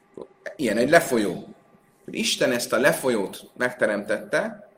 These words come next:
és ez az az ékszer, amiről itt szó van, ami mestermű. Öm, az isteni teremtés ékszere,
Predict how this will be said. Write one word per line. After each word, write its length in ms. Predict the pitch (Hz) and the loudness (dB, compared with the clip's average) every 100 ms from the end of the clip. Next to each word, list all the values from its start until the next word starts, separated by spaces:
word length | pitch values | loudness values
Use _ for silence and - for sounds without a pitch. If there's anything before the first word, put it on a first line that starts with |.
| _ - _ _ | _ -20 _ _
és 120 | - - | -16 2
ez 200 | - 202 | 6 6
az 100 | 165 | 8
az 140 | 143 | 8
ékszer, 760 | 135 143 - - 120 92 92 - | 8 4 4 4 4 2 -2 -8
amiről 800 | - 120 117 113 104 98 101 - - | -2 0 4 6 4 2 -4 -16 -8
itt 140 | 127 | -4
szó 320 | - - 135 113 | 2 6 8 8
van, 440 | 98 78 - - - _ _ _ | 4 -2 -8 -16 -20 _ _ _
ami 240 | - 113 123 | -2 2 4
mestermű. 840 | 147 147 - 151 120 110 101 80 - - - _ _ _ _ _ _ _ _ | 4 4 6 6 8 6 0 -6 -12 -20 -20 _ _ _ _ _ _ _ _
Öm, 920 | 110 110 113 110 107 104 101 - - - - - - _ _ | 4 8 10 10 6 0 -4 -8 -14 -20 -20 -20 -20 _ _
az 120 | - | -10
isteni 380 | 113 - 135 120 | -6 0 2 2
teremtés 640 | 156 143 127 117 123 107 - | 4 6 6 4 0 0 0
ékszere, 840 | 127 117 - 120 92 80 - - | 0 2 2 2 0 -4 -12 -20